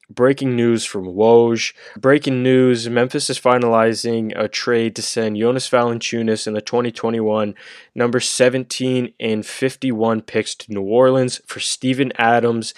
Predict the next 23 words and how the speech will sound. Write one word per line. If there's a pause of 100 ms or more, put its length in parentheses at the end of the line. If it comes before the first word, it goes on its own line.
(220)
Eric
Bledsoe,
and
the
twenty
twenty-one, (380)
uh,
ten (120)
and
forty
pr-, (260)
um,
protected (340)
picks, (360)
and
a
twenty
twenty-two
first-round
pick
from
the
Lakers.